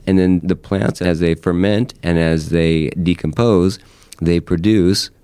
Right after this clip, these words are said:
carbon dioxide, and then that increases the carbon dioxide level in the atmosphere. And, uh, we need about, like I said, a thousand parts per million to be at the optimal level.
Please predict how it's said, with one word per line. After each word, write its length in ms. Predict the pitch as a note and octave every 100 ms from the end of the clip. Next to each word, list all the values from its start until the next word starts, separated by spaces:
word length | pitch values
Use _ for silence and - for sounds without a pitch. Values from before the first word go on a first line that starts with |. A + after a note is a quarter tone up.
| _
carbon 300 | - G2 F2
dioxide, 800 | D#2+ E2 G2 A2+ - D#2+ D2+ D#2+ - - -
and 100 | F2+
then 120 | E2+
that 160 | E2+ E2+
increases 540 | E2 - A2 G#2+ F#2
the 60 | E2+
carbon 340 | F2+ E2 E2
dioxide 440 | D#2 D#2+ - D#2+
level 320 | D#2+ F#2+ F2+ F2
in 120 | E2
the 100 | F2
atmosphere. 680 | G2+ B2+ F#2 - D2+ D2+ - - - - -
And, 360 | G2 F#2+ F#2+ F#2+
uh, 280 | F2+ F#2+ - - -
we 200 | G2+ A#2
need 380 | B2+ A#2 A2+ G#2+
about, 540 | E2 - A2 A2 - -
like 260 | - F#2+ F#2+
I 40 |
said, 240 | G2+ G#2+ F2+ -
a 140 | - F2
thousand 320 | F2+ F#2+ F#2+
parts 420 | F#2 F#2 F#2 -
per 180 | - G2+
million 460 | F2 G2+ B2 E2+ E2+
to 80 |
be 140 | D#2+ E2+
at 100 | E2
the 80 | E2+
optimal 400 | E2 - E2+ E2+
level. 400 | G#2+ G#2+ C#2